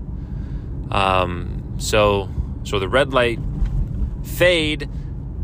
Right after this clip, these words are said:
was the right play. I'll admit, a little lucky. Although the Chiefs did not look like a convincing minus four team yesterday, uh, from the first quarter to the fourth. So,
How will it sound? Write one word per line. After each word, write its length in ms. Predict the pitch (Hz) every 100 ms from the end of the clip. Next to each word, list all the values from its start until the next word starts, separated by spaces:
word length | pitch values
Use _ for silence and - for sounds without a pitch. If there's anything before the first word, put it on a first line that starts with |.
| - 107
was 320 | 120 147 131
the 140 | 135
right 300 | 135 135 -
play. 520 | - 139 131 131 131 - - - - -
I'll 220 | 127 127
admit, 420 | 120 117 117 117 - - - - - - - - - - - - - - - - -
a 40 |
little 240 | 117 123 120
lucky. 440 | 120 117 120 113 - - - - - - -
Although 260 | 117 120
the 120 | 117 107
Chiefs 340 | - 139 117
did 180 | 131 117
not 320 | 113 117 113
look 340 | 110 110 101
like 220 | 107 104 101
a 60 |
convincing 600 | - 98 98 98 - 101
minus 360 | 95 92 92 -
four 260 | - 92
team 540 | 90 - 95 92 90 87 - - - -
yesterday, 840 | 90 95 - 92 90 87 85 85 - -
uh, 360 | 90 78 82 - - - - -
from 160 | 104
the 80 | 95
first 300 | - 92 -
quarter 220 | - 90
to 120 | -
the 100 | 80
fourth. 400 | 80 - - -
So, 360 | - - 90